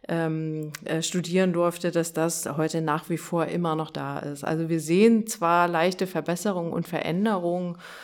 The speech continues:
aber, äh, auch, auch, auch die Prognosen in Richtung, äh, Altersarmut, da sehen wir auch, dass Frauen da eher noch mal ganz stark von betroffen sind, weil es eben noch Anreizsysteme wie das Ehegattensplitting gibt,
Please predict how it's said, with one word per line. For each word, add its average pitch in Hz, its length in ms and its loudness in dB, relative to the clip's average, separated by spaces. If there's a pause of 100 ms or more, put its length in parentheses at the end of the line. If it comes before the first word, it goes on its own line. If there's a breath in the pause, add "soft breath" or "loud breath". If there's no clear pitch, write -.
(340 loud breath)
aber, 160 560 0
äh, 156 300 -2
auch, 160 140 -2
auch, - 680 -2
auch 147 120 -4
die 170 120 -2
Prognosen 180 800 0
in 165 140 0
Richtung, 165 500 -2
äh, - 60 -6
Altersarmut, 170 1300 0
da 165 60 -2
sehen 165 180 -4
wir 170 200 0
auch, 170 160 2
dass 165 220 -6
Frauen 170 400 0
da 170 100 -2
eher 170 280 -2
noch 170 160 -4
mal 165 120 -2
ganz 165 260 -4
stark 165 280 -4
von 170 160 -4
betroffen 165 500 -2
sind, 170 320 -2
weil 190 180 2
es 214 120 -2
eben 196 220 0
noch 185 140 -4
Anreizsysteme 180 1080 -2
wie 180 80 -4
das 175 180 -2
Ehegattensplitting 170 1200 -4
gibt, 175 280 -6